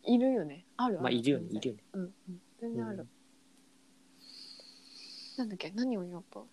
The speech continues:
Speaker 1: したんだっけ？あ、そうそう。
Speaker 2: ラインドラマを見て。
Speaker 1: 見てたんだけど、そう。そのコメント欄で、
Speaker 2: うん。
Speaker 1: 一個見かけたのが、
Speaker 2: 何、何？
Speaker 1: なんか、
Speaker 2: うん。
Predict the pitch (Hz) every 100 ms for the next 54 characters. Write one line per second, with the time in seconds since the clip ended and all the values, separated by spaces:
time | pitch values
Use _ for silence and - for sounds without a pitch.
0 | - - - - - - - - - _
1 | 240 226 220 233 233 226 220 262 294 240
2 | 214 208 277 294 233 208 226 180 - -
3 | - - 254 233 - 262 330 320 359 226
4 | 180 190 175 196 _ _ _ _ - 113
5 | 107 _ - - - - _ 240 226 202
6 | 190 190 190 196 196 185 185 180 - _
7 | - - 104 110 104 - _ _ _ _
8 | 233 226 - 190 - _ _ _ _ _
9 | _ _ 113